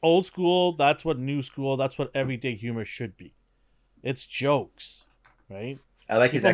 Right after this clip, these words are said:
Speaker 1: who don't
Speaker 2: explanation at the end about, like, this is a joke. Everything else was a joke before.
Speaker 1: Yeah.
Speaker 2: You were fine
Speaker 1: Get
Speaker 2: with
Speaker 1: over
Speaker 2: it
Speaker 1: it.
Speaker 2: until it got to
Speaker 1: <laughs>
Speaker 2: something you didn't want to talk about, and then it w-, became serious.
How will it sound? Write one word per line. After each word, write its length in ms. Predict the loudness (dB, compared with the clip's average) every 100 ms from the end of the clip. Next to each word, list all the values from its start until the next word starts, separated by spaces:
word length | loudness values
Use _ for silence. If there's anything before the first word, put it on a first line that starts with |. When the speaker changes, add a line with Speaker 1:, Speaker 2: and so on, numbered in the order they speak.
| 4
Speaker 1:
who 40 |
don't 100 | 2 2
Speaker 2:
explanation 240 | -2 -6
at 140 | -8
the 80 | -6
end 140 | -6 -6
about, 260 | -6 -6
like, 280 | -8 -12 _ _ _ -14
this 160 | -10
is 100 | -8
a 60 | -6
joke. 340 | 0 0 0 -6
Everything 340 | -6 -6 -2
else 180 | -2 -2
was 140 | -6 -6
a 80 |
joke 260 | -6 -6 -8
before. 440 | -12 -6 -6 -6 _ _ _ _ _
Speaker 1:
Yeah. 280 | -8 -6 -6
Speaker 2:
You 140 | -6 0
were 140 | 0
fine 240 | 2 2 4
Speaker 1:
Get 80 | 4
Speaker 2:
with 80 |
Speaker 1:
over 100 | 2 2
Speaker 2:
it 100 | 0
Speaker 1:
it. 0 |
Speaker 2:
until 300 | -6 -4 -4
it 80 | 0
got 200 | -2 -2
to 60 | -6
Speaker 1:
<laughs> 60 |
Speaker 2:
something 280 | -6 -6 -6
you 140 | -6 -6
didn't 180 | -8
want 140 | -6 -8
to 60 |
talk 280 | -6 -4 -4
about, 320 | -4 -6 -6 -8 -12
and 160 | -12
then 120 | -10
it 80 | -10
w-, 180 | -10 -14 _ _ _ _ _ -16
became 320 | -12 -12 -12
serious. 380 | -10 -8 -10